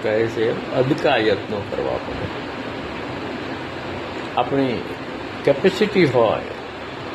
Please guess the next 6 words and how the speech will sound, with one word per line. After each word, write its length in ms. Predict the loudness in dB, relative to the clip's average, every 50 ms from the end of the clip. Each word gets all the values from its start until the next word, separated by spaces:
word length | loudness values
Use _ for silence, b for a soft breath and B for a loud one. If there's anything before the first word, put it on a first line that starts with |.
| -8 -8 -8 -8 -8 -6 -2 0 2
એની 160 | 2 2 2
ઉપરવટ 640 | 2 4 4 4 4 4 4 4 6 6 6 6 4 2 -2 -10 -10 -10 -10 -10 -10 -10 -10 -10 -8 -8 -8 -8 -8 -8 -4 2 4
પ્ર-, 280 | 6 6 6 4 2 0 -6 -4 2
પ્રયત્નો 440 | 4 4 4 4 2 0 0 0 0
કરવા 380 | 0 0 0 0 2 2 0
પડે. 460 | 0 -2 -4 -6 -6 -6 -8 -10 -10